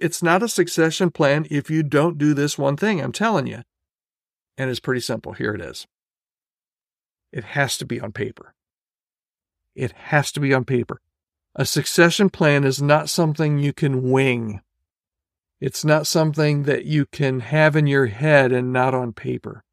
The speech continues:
So let me describe or define, actually, a succession plan. A succession plan is a comprehensive document that clarifies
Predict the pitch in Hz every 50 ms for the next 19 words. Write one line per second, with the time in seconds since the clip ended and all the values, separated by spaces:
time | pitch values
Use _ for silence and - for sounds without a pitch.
0 | _ _ _ _ _ _ _ _ _ _ _ _ - - - 143 135 135 139 -
1 | 175 196 226 233 185 165 151 - - - 160 156 147 147 139 139 139 135 143 139
2 | 135 123 - - 113 - - - 143 139 135 135 131 127 127 120 110 107 117 -
3 | - 127 123 123 - - 131 123 120 117 113 - - 127 - - - 123 120 -
4 | - 131 120 - 143 139 131 127 123 123 - - - 135 - - 196 202 208 -
5 | - 226 196 - - 175 160 151 151 151 151 147 - _ _ _ _ _ _ -
6 | 147 131 131 143 - - - - - 170 185 190 - - 214 190 175 180 185 170
7 | - 175 165 143 127 - 160 156 147 147 143 - - 135 123 123 120 113 123 156
8 | 180 - _ _ _ _ _ _ _ _ _ - 143 147 135 - - - 175 175
9 | 185 196 190 - 202 180 175 175 175 175 180 180 190 185 - - -